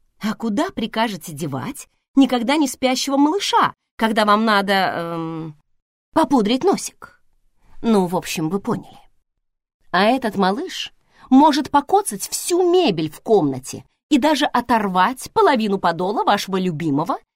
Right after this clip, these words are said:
и самого дорогого платья, забытого на спинке стула.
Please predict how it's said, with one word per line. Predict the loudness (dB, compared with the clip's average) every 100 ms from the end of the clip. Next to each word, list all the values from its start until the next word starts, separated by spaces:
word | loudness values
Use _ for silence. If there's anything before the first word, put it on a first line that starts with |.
| _ 0
и | 0
самого | 2 2 4 2 0
дорогого | 0 2 4 4 4
платья, | 2 0 0 -4 -12 -14 -20 -14
забытого | -2 0 2 -2 -2 -4
на | -4
спинке | -6 -6 -8 -6
стула. | -10 -8 -8 -8